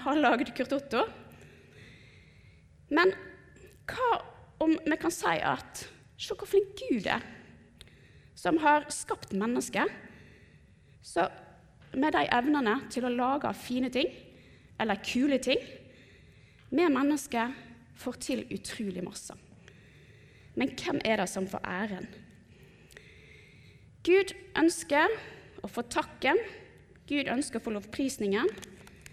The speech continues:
Gud ønsker, eh, at det er han som blir prist midt oppi alt. For det er i ham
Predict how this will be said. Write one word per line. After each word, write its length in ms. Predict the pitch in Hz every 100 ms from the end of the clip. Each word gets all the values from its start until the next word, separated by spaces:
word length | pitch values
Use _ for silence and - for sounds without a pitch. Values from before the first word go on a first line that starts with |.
| - - - -
Gud 240 | - 302 - 233
ønsker, 640 | 262 311 - - 226 339 - - - - - - - - - -
eh, 420 | - 196 196 196 202 -
at 160 | - - -
det 100 | 220 226
er 80 | 226 - -
han 240 | 262 320 180 - - - - -
som 240 | - - 202
blir 200 | 214 220
prist 380 | - 208 - 220
midt 160 | 196 180
oppi 160 | 208
alt. 340 | - 202 - - - - - - - - - - - - - - -
For 160 | - 240
det 120 | 254
er 240 | - 254 254
i 160 | 277 214
ham 220 | - 269